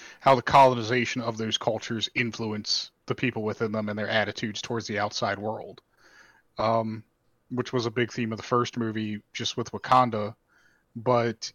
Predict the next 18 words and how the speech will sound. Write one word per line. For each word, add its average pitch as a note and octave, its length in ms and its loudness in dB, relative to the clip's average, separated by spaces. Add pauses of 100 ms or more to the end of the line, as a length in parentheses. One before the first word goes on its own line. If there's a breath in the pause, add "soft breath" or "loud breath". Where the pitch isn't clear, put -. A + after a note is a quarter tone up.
even A#2+ 260 -2
more A#2+ 240 0
so A#2 600 0
now A#2 240 0
with A2+ 200 -4
Talokan A2+ 500 2
and G2+ 120 -6
Namor. G#2 520 -6 (760 soft breath)
Um, A2 460 0 (840)
this B2 520 0
is B2+ 220 2
a A#2 100 2
spoiler, A#2+ 460 2
but A2+ 320 -2
at B2+ 220 6 (340)
the B2+ 140 -2
best B2 280 2
part, B2 360 4